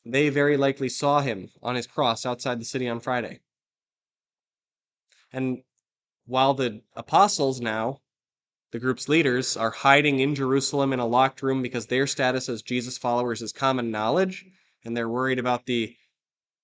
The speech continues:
chief priests, the elders, teachers of the law, the Roman authorities coming after them next, these two, Cleopas and the other disciple, they're obscure enough as Jesus followers that they have been able to safely leave Jerusalem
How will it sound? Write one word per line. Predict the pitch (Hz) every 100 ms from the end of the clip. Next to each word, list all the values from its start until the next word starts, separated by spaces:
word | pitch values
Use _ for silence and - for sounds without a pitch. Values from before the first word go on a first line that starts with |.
| _
chief | - 110 - -
priests, | 160 143 - - -
the | 113 -
elders, | 135 135 127
teachers | - 123 117 113
of |
the | 110
law, | 120 131
the | 123
Roman | 123 127 120
authorities | 135 131 131 117
coming | 139 127
after | 120 - 113
them | 147 131
next, | 104 - - _ _ 147
these | 208 190
two, | 131 101 - _ -
Cleopas | 156 156 156 143 127
and | 120
the |
other | 143 120
disciple, | 110 104 95 98 - _ _ _ _ _ -
they're | 131 185 190
obscure | 147 - - 165 180
enough | 156 120 -
as | 113 -
Jesus | - 120 117 117
followers | 127 113 110 107 113 - _ _ -
that | 123 - _ _
they | 147 175 170
have | 156 139
been | 131
able | 131 131
to | 117
safely | - 151 147 151 143
leave | 123 131 147
Jerusalem | 139 123 117 - 123 131